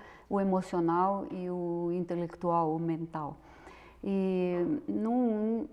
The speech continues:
em vários estudos que já se fez sobre essas particularidades da música, eh, mais ou menos chega, é claro que há, há divergências, mas mais ou menos chega-se a uma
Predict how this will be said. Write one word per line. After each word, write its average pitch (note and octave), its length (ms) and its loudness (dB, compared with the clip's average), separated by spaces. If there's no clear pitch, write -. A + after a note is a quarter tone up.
em B3 160 2
vários A#3+ 380 4
estudos F#3+ 500 -6
que F3+ 160 -8
já F3+ 160 -4
se - 140 -16
fez F#3+ 220 -2
sobre F3+ 500 -2
essas E3+ 480 -4
particularidades E3+ 880 -4
da E3 140 -4
música, F3+ 560 -4
eh, F#3 300 2
mais A3+ 480 4
ou G#3+ 80 -2
menos G#3 340 -4
chega, G3 240 -4
é F#3+ 80 -2
claro B3 300 2
que G#3+ 180 -4
há, G3 80 2
há F#3 220 0
divergências, E3+ 920 -6
mas F3 240 -4
mais F#3 180 -2
ou F#3+ 80 -4
menos G3+ 220 -6
chega-se A3 560 -2
a G3 160 0
uma F#3+ 560 2